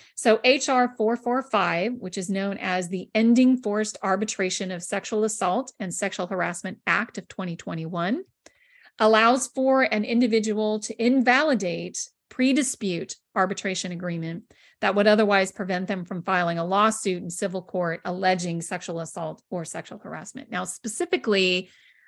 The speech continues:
the act provides that no pre-dispute arbitration or class action waiver will be valid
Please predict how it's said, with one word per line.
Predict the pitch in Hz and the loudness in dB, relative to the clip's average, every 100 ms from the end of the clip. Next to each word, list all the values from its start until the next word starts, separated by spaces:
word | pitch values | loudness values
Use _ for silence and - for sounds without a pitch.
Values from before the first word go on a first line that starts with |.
| - | -2
the | - | 2
act | 214 233 | 2 2
provides | 226 196 190 190 185 | -2 0 2 2 0
that | 180 202 | -4 0
no | 202 240 339 | 4 6 6
pre-dispute | - 254 247 226 - 202 196 | 4 2 2 2 -2 -4 -4
arbitration | 202 190 185 190 175 180 | -4 -4 -6 -8 -6 -8
or | 170 | -10
class | - 180 180 | -4 -4 -4
action | 180 175 180 170 | -8 -8 -8 -6
waiver | 180 180 170 165 | -4 -4 -6 -8
will | 165 | -8
be | 185 | -4
valid | 196 240 262 208 185 | 0 2 4 2 0